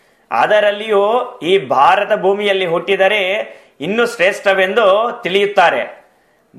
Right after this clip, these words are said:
ಭಗವಂತನ ಭಕ್ತಿ ಸೇವೆಗೆ ಅನುಕೂಲವೆಂದು ತಿಳಿಯುತ್ತಾರೆ.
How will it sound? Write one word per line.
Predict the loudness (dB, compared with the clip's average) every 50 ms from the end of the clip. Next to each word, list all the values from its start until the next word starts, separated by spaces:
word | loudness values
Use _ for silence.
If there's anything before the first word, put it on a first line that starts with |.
| -12 -4
ಭಗವಂತನ | 0 0 0 2 2 2 0 0 -2 0 -2 -2 -2 0 0
ಭಕ್ತಿ | 0 -2 -2 -2 -4 -4
ಸೇವೆಗೆ | -2 -2 -2 0 0 -2 -2 0 -2 -2 -2 -4
ಅನುಕೂಲವೆಂದು | -4 -6 -4 -4 -2 -2 -2 -2 0 2 2 2 2 0 -2 -4 -2 0 2 2 2 2 0 -2 -4 -6 -6
ತಿಳಿಯುತ್ತಾರೆ. | -4 0 0 0 2 2 2 2 2 2 -2 -6 -10 -16 -20